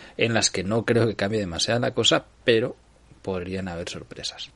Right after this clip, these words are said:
Avisaros de que probablemente este episodio sea bastante largo, porque ya lo he escrito, lo he puesto primero en, en papel, por decirlo de una manera, para poder tener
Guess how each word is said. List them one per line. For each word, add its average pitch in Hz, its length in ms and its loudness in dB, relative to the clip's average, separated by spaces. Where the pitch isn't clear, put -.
Avisaros 107 680 6
de 107 100 4
que 98 160 -2
probablemente 117 960 4
este 101 220 2
episodio 117 400 0
sea 113 240 2
bastante 110 640 4
largo, 92 440 4
porque 98 480 0
ya 110 180 6
lo 120 80 8
he - 20 6
escrito, 101 360 2
lo 131 80 8
he - 40 -4
puesto - 260 -6
primero 95 360 -2
en, 87 420 -6
en 92 180 -6
papel, 92 380 -2
por - 140 -12
decirlo 95 280 -8
de 90 60 -8
una 87 80 -8
manera, 85 340 -6
para 87 180 -4
poder 87 540 -6
tener 107 320 6